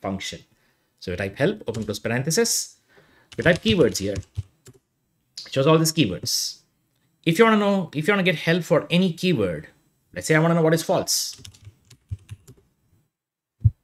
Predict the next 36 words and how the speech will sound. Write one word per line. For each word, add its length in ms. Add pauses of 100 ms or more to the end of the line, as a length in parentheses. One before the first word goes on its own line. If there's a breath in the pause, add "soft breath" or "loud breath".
(160)
Wow, 280 (320)
it's 140
a 220 (200)
detailed 340
information. 460
It 80
says 480 (480 loud breath)
this 720 (100)
is 140
a 40
Boolean 460
object. 300
It's 120
a, 60 (160)
it, 140
it's 160
an 100
object 420
of 140
class 280
Boolean, 600
and 200
that, 220
uh, 140 (440 soft breath)
it's 160
a 40
Boolean 360
type, 340
and 200
it 120
gives 160
you 80
all 100
the 60
Boolean 420 (880)
features. 600